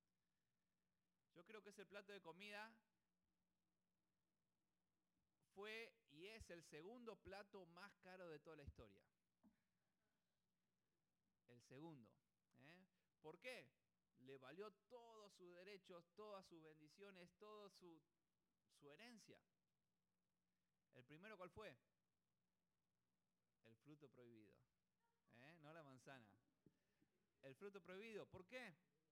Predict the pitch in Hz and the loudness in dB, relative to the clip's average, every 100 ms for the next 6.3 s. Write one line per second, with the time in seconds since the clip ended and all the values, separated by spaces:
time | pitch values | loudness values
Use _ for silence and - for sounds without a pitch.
0 | - - _ _ 143 147 185 233 208 160 | -20 -20 _ _ 2 2 2 4 4 6
1 | 226 240 262 277 - 196 190 196 254 - | 8 10 10 6 2 4 6 6 2 4
2 | 269 285 294 - - _ _ _ _ _ | 4 4 -2 -16 -20 _ _ _ _ _
3 | _ _ _ _ _ - - - - - | _ _ _ _ _ -20 -20 -20 -2 -2
4 | - - - - _ _ _ _ _ _ | -2 -6 -20 -20 _ _ _ _ _ _
5 | _ _ _ _ _ - 127 123 127 123 | _ _ _ _ _ -14 -12 -8 -8 -4
6 | 175 196 185 | 0 2 0